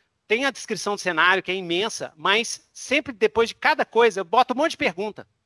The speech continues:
O que será que é isso? O que não sei o que? É que é justamente pra deixar o mestre abrir a cabeça e pra abrir a cabeça dos jogadores que lerem o cenário também.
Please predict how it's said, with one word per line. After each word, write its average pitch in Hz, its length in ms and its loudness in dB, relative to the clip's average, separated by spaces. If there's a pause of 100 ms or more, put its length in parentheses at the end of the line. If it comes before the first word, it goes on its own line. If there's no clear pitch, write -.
(640)
O 330 100 -8
que - 160 -2
será 196 340 6
que - 100 -4
é 175 60 0
isso? 135 400 -10 (200)
O 185 80 -16
que 302 120 -2
não 311 60 -4
sei 262 80 2
o - 40 -2
que? - 100 -2
É 220 60 0
que 262 120 0
é 254 40 4
justamente 277 640 -2
pra - 200 0
deixar 277 340 0
o 294 100 -4
mestre 214 560 -4 (220)
abrir 196 520 -4
a 196 60 2
cabeça 170 680 -4
e 180 120 -20
pra 202 200 2
abrir 202 180 0
a 208 40 -2
cabeça 202 380 -2
dos 196 180 -12
jogadores 208 680 -2 (440)
que 214 160 -6
lerem 208 360 2
o 226 60 -6
cenário 190 480 2
também. 185 400 -4